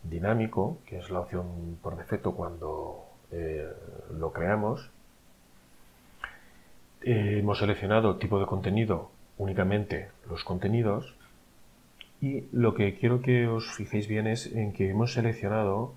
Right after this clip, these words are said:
la etiqueta general. Es una etiqueta que luego veremos, eh, está dentro de, de la categoría, eh, noticias. Entonces, eh, al estar configurada, pues aquí lo dice, el contenido mostrado debe contener las etiquetas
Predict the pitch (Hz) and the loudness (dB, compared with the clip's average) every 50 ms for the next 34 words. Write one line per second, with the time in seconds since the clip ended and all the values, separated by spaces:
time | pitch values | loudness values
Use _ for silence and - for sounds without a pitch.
0 | - - - 101 92 92 92 87 92 98 - 117 - - - 95 87 80 78 76 | -12 -4 -2 0 0 0 0 0 -2 0 0 0 -2 0 -2 -2 -2 0 0 -2
1 | - - - - - - - - - - - - - - - - - - - - | -2 -2 -8 -16 -20 -20 -20 -20 -20 -20 -20 -20 -20 -20 -20 -20 -20 -20 -20 -10
2 | - - 95 101 98 92 101 90 110 104 - 127 123 127 127 127 120 92 90 92 | -4 0 0 0 2 2 2 2 2 2 6 6 4 4 4 0 -2 0 0 0
3 | 90 92 90 95 104 107 110 120 123 123 - - - - - 98 95 95 90 85 | 0 0 2 2 2 2 4 2 0 0 -2 -6 -10 -8 -6 -4 -4 -2 -4 -6
4 | 87 - - 95 95 92 101 98 98 92 - - - 82 78 78 78 78 76 76 | -6 -6 -4 -4 -4 -2 -2 -4 -4 -4 -4 -4 -4 -2 -2 -2 -2 -4 -4 -4
5 | 76 78 78 78 78 80 78 76 76 78 80 - 80 - - 78 78 80 80 85 | -4 -6 -6 -6 -4 -4 -4 -4 -4 -4 -4 -4 -6 -6 -6 -6 -6 -4 -2 0
6 | 85 85 85 85 80 80 80 - - 87 87 85 85 82 82 85 85 - 113 117 | 0 0 0 0 -2 -4 -6 -8 -8 -8 -6 -6 -6 -6 -6 -6 -2 -2 -2 -2
7 | - - 107 110 - 131 - - - - - - - - - - - - - - | 0 2 2 2 2 0 -4 -10 -14 -20 -20 -20 -20 -20 -20 -20 -20 -20 -18 -18
8 | - - - - - - - 117 90 104 101 92 - - - - - - - 104 | -16 -16 -16 -18 -20 0 0 2 4 4 2 0 0 -6 -12 -16 -18 -8 -4 -4
9 | 98 95 - - - 104 101 92 90 - - 107 104 127 - 110 113 - 113 110 | -4 -4 -4 -4 -2 0 0 0 -2 0 0 0 0 2 2 0 2 2 2 4
10 | 120 123 127 135 131 120 101 - - - 85 - 101 87 82 73 - - - - | 6 6 6 4 4 2 -2 -2 -4 -6 -4 -4 -2 -2 -2 -4 -4 -8 -6 -6
11 | 82 82 - 90 87 - 87 98 104 110 113 113 113 - - 113 113 113 127 120 | -4 -2 -2 -2 0 0 0 0 2 2 2 0 0 0 2 2 4 4 4 4
12 | 120 107 110 110 - 101 107 - 98 92 101 110 120 123 117 113 - 85 - - | 2 2 0 0 0 -2 0 0 0 0 0 0 2 2 0 0 -2 -6 -10 -10
13 | - - 90 - 101 110 110 | -8 -8 -4 -2 -2 -2 -4